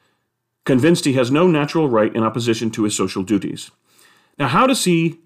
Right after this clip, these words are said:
relate the separation of church and state? He relates it in direct reference to keeping the government out of matters of conscience, keeping the government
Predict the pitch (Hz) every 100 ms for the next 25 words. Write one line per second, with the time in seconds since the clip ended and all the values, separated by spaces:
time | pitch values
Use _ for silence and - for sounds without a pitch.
0 | _ 147 151 165 143 113 123 120 143 143
1 | 131 139 113 - 101 104 - 170 160 -
2 | _ _ _ _ _ _ _ - 170 165
3 | 185 214 175 160 147 147 214 160 165 -
4 | 120 143 120 202 202 175 143 147 151 135
5 | - - 175 - - - _ - 120 120
6 | 143 123 120 - 175 156 80 80 - -
7 | - _ _ _ _ _ _ _ _ _
8 | - 180 185 170 156 151 139